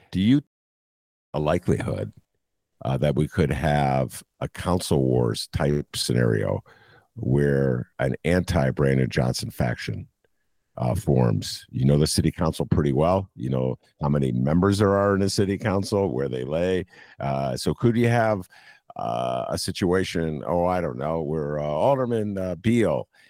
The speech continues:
and, uh, Alderman Raylo, uh, get together, uh, get twenty-six, uh, that's what it would take, twenty-six aldermen uh,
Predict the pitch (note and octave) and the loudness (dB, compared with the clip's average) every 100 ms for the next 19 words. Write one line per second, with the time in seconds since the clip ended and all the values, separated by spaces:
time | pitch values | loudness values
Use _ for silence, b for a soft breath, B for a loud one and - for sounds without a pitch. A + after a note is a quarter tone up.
0 | b - D2+ D2+ D2+ D2 D2 D2 F#2+ F#2 | b -4 -2 -2 -2 0 0 2 2 0
1 | F2 E2 D#2+ F2 E2+ D2+ C2+ C2 _ _ | -2 -2 -2 -2 -4 -6 -6 -8 _ _
2 | C#2 C#2+ C2+ - F#2 - F2+ F2+ E2 D2+ | 0 0 -2 -4 -6 -4 -4 0 0 0
3 | C#2 D2 B1+ C#2 B1+ B1 - - E2+ F2 | -2 -4 -6 -6 -8 -10 -4 0 2 2
4 | - - E2+ - - - - b b b | 0 0 0 -2 -6 -6 -10 b b b
5 | _ - A#1+ B1+ - D2+ C#2 A#1+ - C#2 | _ -12 -8 -6 -4 -2 -2 -4 -2 -2
6 | B1+ - - E2+ F2+ F2 - D#2 - - | -2 -4 0 2 2 2 0 -2 -4 -4
7 | C2 C#2+ C2+ A1 A1+ G1+ b b b - | 0 0 0 -4 -6 -10 b b b -10
8 | A1 A#1+ | -6 -6